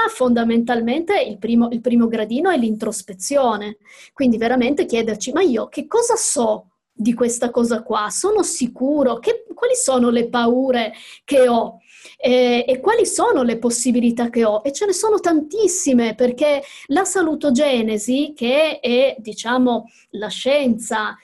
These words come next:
eh, psicologica e medica che studia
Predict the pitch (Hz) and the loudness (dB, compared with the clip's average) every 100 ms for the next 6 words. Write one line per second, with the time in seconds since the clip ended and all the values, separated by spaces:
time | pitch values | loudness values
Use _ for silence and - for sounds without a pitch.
0 | _ - 233 220 - 240 226 214 254 311 | _ -4 -2 -2 -6 -8 -6 -2 2 2
1 | 240 240 233 233 220 220 220 220 294 285 | 2 -2 -2 -2 -2 -2 -2 0 0 0
2 | 233 233 214 226 - 254 277 277 - - | 0 -2 -6 -8 0 2 4 0 -6 -4
3 | 320 381 240 233 214 214 | 2 2 2 0 -2 -4